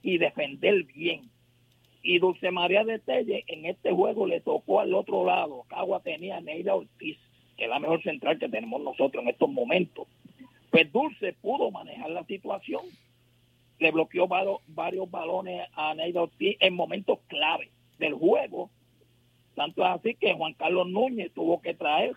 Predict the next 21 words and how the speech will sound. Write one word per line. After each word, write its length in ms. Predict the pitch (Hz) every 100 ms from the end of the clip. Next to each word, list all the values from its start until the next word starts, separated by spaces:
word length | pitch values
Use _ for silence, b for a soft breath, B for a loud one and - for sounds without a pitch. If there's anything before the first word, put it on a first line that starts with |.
| -
rápido 460 | 185 - - 160 _ _ b b b b -
en 160 | 160
el 100 | 160
tercer 380 | - 147 - 165 -
set 200 | 208 - _
a 120 | 147 151
Taylor 300 | 156 165 160
Zambotti, 580 | 160 165 185 - 175 - _ _ _ _ _ _ _ _ -
que 80 | 139
es 60 |
una 220 | 156 170 175
central 540 | 175 160 - 190 226
que 100 | -
el 80 | 156
año 160 | 151 165
pasado 300 | 165 - 156
fue 140 | 165
la 80 | 151
jugadora 380 | 151 143 147 147
más 180 | 143 143
valiosa 600 | 139 147 170 - 302